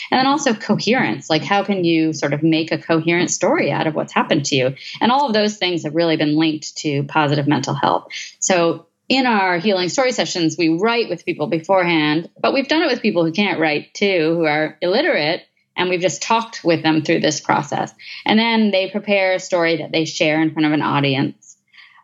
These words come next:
And there is that give and take in the audience too, that, like, it's an act of agency just to stand up there and be sharing with that audience.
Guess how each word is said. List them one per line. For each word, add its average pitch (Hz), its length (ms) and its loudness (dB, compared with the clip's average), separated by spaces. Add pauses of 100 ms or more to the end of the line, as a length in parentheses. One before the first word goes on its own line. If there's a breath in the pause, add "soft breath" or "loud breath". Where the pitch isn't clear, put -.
And 175 160 2
there 170 140 2
is 165 200 -2
that 156 340 -2
give 156 120 0
and 165 140 0
take 180 300 -2
in 170 80 2
the 156 180 0
audience 208 540 0
too, 214 420 0
that, 147 240 -2 (300)
like, 160 120 0
it's 156 120 -2
an 202 100 0
act 214 240 0
of 180 100 0
agency 190 540 0
just 185 220 -4
to 170 80 -2
stand 170 340 2
up 302 180 -2
there 160 140 2
and 147 140 2
be 156 80 0
sharing 392 400 0
with 160 100 -4
that 156 160 -2
audience. 151 480 0